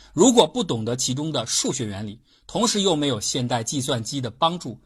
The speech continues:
那很多问题的确是难以确定答案的。好在啊，现在的人们既有哥隆的理论，又有分布式计算程序的强大运算能力，所以获得更大阶数的科斯塔斯阵列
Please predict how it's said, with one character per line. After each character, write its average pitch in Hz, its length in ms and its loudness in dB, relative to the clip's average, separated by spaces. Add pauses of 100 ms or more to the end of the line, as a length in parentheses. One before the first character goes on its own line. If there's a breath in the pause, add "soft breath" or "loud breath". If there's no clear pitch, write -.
(120)
那 147 120 -4
很 107 200 -6
多 117 140 0
问 151 180 0
题 113 180 -6
的 123 220 -4
确 185 180 2
是 131 140 -2
难 104 300 -4
以 127 80 -2
确 - 200 -4
定 107 160 -6
答 98 220 -4
案 107 220 0
的。 - 120 -16 (400 soft breath)
好 127 160 4
在 151 200 8
啊， - 240 -4
现 208 260 4
在 185 140 6
的 131 60 -4
人 113 140 -6
们 117 200 -8 (240)
既 220 240 -2
有 113 160 -4
哥 135 200 -8
隆 117 140 -6
的 120 100 -6
理 104 140 -10
论， 131 240 -8 (220)
又 208 200 2
有 117 160 -4
分 120 220 -8
布 117 100 -8
式 113 160 -10
计 123 160 -8
算 110 200 -8
程 110 240 -14
序 139 120 -10
的 110 140 -14
强 104 340 -12
大 110 200 -8
运 123 120 -8
算 104 220 -8
能 95 160 -12
力， 131 180 -6 (360 soft breath)
所 147 160 -2
以 147 80 2
获 135 200 -2
得 110 140 -4
更 143 240 -4
大 131 160 2
阶 151 220 -4
数 143 160 -6
的 104 100 -8
科 - 180 -8
斯 - 120 -10
塔 101 120 -8
斯 - 120 -8
阵 147 200 -4
列 170 240 -2